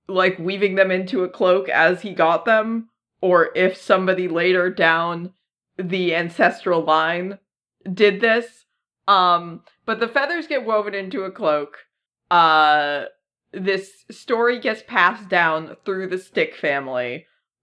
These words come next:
Um, and, uh, Bromwell Stick, who doesn't live in Hatton Corners, uh,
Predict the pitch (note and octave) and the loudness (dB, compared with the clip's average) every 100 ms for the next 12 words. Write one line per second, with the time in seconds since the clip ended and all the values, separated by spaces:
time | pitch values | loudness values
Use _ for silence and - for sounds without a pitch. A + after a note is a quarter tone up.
0 | - E3+ D#3+ D3+ D3 D3 D#3 _ _ _ | 0 2 2 0 -6 -14 -16 _ _ _
1 | - F#3 F3 E3 D#3+ D#3 D3+ - - D#3 | 0 4 6 6 4 0 -8 -14 0 4
2 | D3+ D3 D3 D3 C#3+ C3+ - _ _ _ | 6 6 4 2 0 0 -4 _ _ _
3 | _ F3+ F3 A#3+ C#4 B3+ G#3+ - F3 D3+ | _ -12 0 4 4 2 -2 -2 -2 -2
4 | - - _ _ _ G3 G3 G3 G#3+ G3+ | -2 -14 _ _ _ -2 2 2 -2 -10
5 | _ _ _ _ - D#3+ F#3 G3 E3+ A#3+ | _ _ _ _ -10 -4 0 0 0 0
6 | D3 - - D#3 C#3+ C3+ C#3 C3+ _ _ | -2 -2 -6 -4 -4 -4 -8 -12 _ _
7 | _ _ - E3+ D#3 D3 C#3+ C3+ A2+ | _ _ 0 2 4 4 2 -2 -6